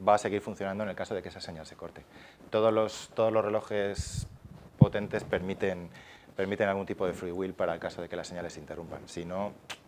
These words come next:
otra vez estamos vendidos. Y una cosa que no he comentado, perdonad, eh, en el caso de, de trabajar con vídeo, el código de tiempo y, y, y ese tipo de cosas. El código de tiempo es importante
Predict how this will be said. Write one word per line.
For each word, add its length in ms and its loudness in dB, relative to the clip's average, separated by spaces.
otra 180 -2
vez 120 2
estamos 280 -6
vendidos. 400 -8
Y 80 2
una 140 8
cosa 200 8
que 80 10
no 80 8
he 40 8
comentado, 480 8
perdonad, 340 0
eh, 280 2
en 140 -2
el 80 -2
caso 300 6
de, 400 6
de 580 2
trabajar 320 6
con 160 2
vídeo, 420 6
el 120 -2
código 320 6
de 140 8
tiempo 560 2
y, 80 -6
y, 920 -2
y 60 -4
ese 140 -4
tipo 160 -2
de 100 4
cosas. 280 -4
El 120 0
código 160 8
de 60 6
tiempo 440 4
es 160 -2
importante 800 4